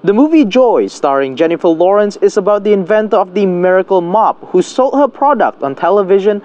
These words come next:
selling more than eighteen thousand mops in less than thirty minutes. What is her name? There are several options here.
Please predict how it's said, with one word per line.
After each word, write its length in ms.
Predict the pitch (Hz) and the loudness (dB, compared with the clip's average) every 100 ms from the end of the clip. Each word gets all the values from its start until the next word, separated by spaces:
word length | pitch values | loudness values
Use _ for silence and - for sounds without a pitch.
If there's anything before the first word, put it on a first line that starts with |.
| - - - | -14 -20 -20
selling 540 | - 269 254 262 226 | -4 0 2 2 2
more 220 | 233 233 | 2 2
than 160 | 214 208 | 0 0
eighteen 340 | 214 214 214 202 | -2 0 -2 0
thousand 320 | 196 202 202 | -2 0 -2
mops 360 | 202 196 190 - | 0 -2 -4 -2
in 280 | 220 208 | 0 2
less 280 | 214 214 214 | 2 2 0
than 260 | 208 208 208 | -2 -2 0
thirty 360 | 202 185 185 | 0 2 2
minutes. 520 | 175 196 214 156 - - - | 0 0 0 -2 -6 -16 -8
What 320 | 135 156 190 | -2 0 0
is 160 | 214 | 0
her 100 | - | -2
name? 460 | 220 269 165 90 113 | 0 0 0 -6 -4
There 120 | 131 | -4
are 20 | 131 | 0
several 320 | 170 156 170 | 0 2 0
options 460 | 233 - 180 151 - | 0 -2 -8 -6 -2
here. 180 | 117 | -4